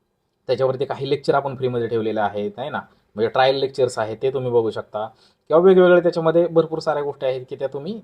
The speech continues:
ॲक्सेस करू शकता आणि तुमचा जो, अ, अ, स-, अभ्यास आहे किंवा तुमच्या तयारीला बूस्ट करू शकता याच्यामध्ये. त्यामुळे मी एकच सांगेन मित्रांनो, लिंक त्याची डिस्क्रिप्शनमध्ये आहे. जर एमजेपीचा कोर्स तुम्हाला घ्यायचा असेल तरीही तुम्ही घेऊ शकता. आता सध्याला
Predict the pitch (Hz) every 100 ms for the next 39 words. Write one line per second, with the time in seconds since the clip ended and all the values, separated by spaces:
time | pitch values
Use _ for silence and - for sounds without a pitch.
0 | - 131 - 143 160 151 135 - - -
1 | _ - 123 131 147 139 185 - _ _
2 | 131 139 147 147 143 - 117 113 113 -
3 | - _ _ - 107 - 113 113 117 139
4 | 143 117 117 147 151 160 151 180 170 -
5 | 151 147 147 156 175 - 135 117 110 110
6 | 104 101 95 95 _ _ _ _ 131 151
7 | 175 175 160 160 165 151 147 135 127 135
8 | 156 117 135 139 147 135 156 143 135 139
9 | 127 135 131 127 117 113 135 131 139 139
10 | 143 156 151 160 123 - _ _ _ 123
11 | 127 143 143 131 139 113 101 123 139 151
12 | 147 139 127 127 - 135 139 123 120 123
13 | 120 127